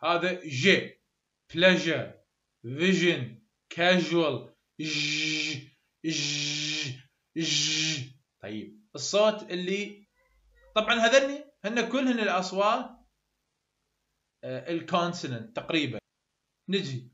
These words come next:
خذنا هذا صوت الج، هذا صوت الش، ش، ش. مثلا شي، شيب. وين ما اقرا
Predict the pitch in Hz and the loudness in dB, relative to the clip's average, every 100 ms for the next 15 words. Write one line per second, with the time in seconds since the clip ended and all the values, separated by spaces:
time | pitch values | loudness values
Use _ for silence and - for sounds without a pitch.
0 | _ - 196 185 185 196 190 196 190 165 | _ -2 0 2 6 6 6 0 0 -4
1 | 151 143 - 190 240 262 - 240 233 233 | -2 -4 -2 6 6 6 2 0 -2 -4
2 | 226 214 - - - 220 190 127 - _ | -6 -8 -14 -10 0 6 6 4 -6 _
3 | _ _ - - 190 143 92 - _ _ | _ _ -12 0 2 2 0 -16 _ _
4 | _ - - 180 117 - _ _ - 139 | _ -10 -2 0 -2 -8 _ _ -12 -4
5 | 156 175 196 190 - - - 202 208 196 | 0 2 2 -2 -10 -10 -6 -2 0 0
6 | 156 113 - _ _ _ _ - - - | -2 -6 -14 _ _ _ _ -16 -10 -4
7 | 208 208 196 180 127 - _ _ _ 165 | 0 0 2 0 -2 -12 _ _ _ -2
8 | 202 269 277 262 247 233 208 233 226 190 | 2 4 2 0 2 2 2 -2 0 0
9 | 165 - | 0 -2